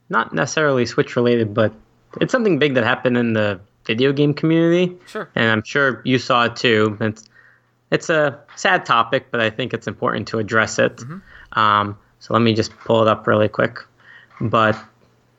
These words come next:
Speaker 2: Talking about one of our gamer buddies that, uh, passed away recently.
Speaker 1: Yeah.
Speaker 2: Yeah.
Speaker 1: So I,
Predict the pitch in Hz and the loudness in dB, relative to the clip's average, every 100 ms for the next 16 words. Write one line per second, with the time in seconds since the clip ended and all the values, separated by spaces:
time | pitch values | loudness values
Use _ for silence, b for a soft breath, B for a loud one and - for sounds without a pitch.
0 | _ _ - 120 110 110 98 110 107 101 | _ _ -2 -2 -2 -4 2 4 4 2
1 | 113 110 104 110 110 110 98 110 107 110 | 0 -2 -2 0 2 0 -2 -6 -4 -4
2 | 104 107 110 107 107 107 107 107 107 107 | -2 -2 -2 -6 -6 -6 -4 -2 -2 -2
3 | 107 107 - _ _ _ - 113 - 120 | -4 -6 -10 _ _ _ -2 -2 -2 -2
4 | 120 123 120 123 123 - _ _ _ - | 0 -2 -4 -4 -6 -10 _ _ _ -4
5 | 104 98 101 107 - _ _ - 92 101 | 0 0 -2 -6 -12 _ _ -20 -14 -10
6 | 107 113 117 107 110 | -6 -4 -2 -2 -2